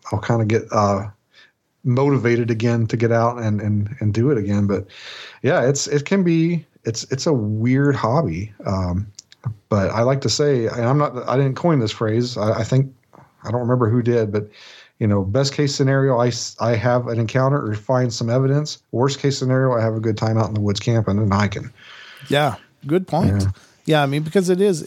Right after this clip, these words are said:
Speaker 2: it's, it's intrinsically rewarding anyway, and probably really good for us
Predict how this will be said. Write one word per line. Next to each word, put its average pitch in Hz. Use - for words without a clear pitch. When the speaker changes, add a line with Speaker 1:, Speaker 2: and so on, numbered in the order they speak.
Speaker 2:
it's, 143
it's 147
intrinsically 165
rewarding 135
anyway, 117
and 156
probably 269
really 151
good 143
for 95
us 92